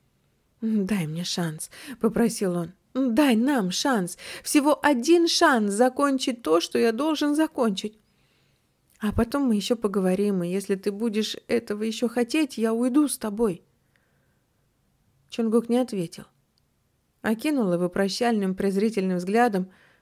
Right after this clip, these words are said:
оторвал его руку от себя, развернулся и ушёл. Этэхён долго смотрел на закрытую дверь, будто ждал, что она распахнётся и Гук вернётся.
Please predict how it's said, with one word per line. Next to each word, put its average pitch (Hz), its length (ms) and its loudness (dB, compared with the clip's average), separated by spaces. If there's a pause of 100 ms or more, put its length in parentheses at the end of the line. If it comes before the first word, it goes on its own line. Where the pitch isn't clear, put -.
(120)
оторвал 208 500 0
его 180 200 0
руку 196 220 0
от 160 120 -2
себя, 170 280 -4
развернулся 175 640 -2
и - 20 -6
ушёл. 170 460 -10 (1200)
Этэхён 180 400 -2
долго 185 280 0
смотрел 165 420 -4
на 160 140 -4
закрытую 170 520 -4
дверь, 202 240 0
будто 175 360 -4
ждал, 185 380 -2
что 175 220 -2
она 180 160 0
распахнётся 220 760 -2
и 202 80 2
Гук 220 260 -2
вернётся. 240 580 0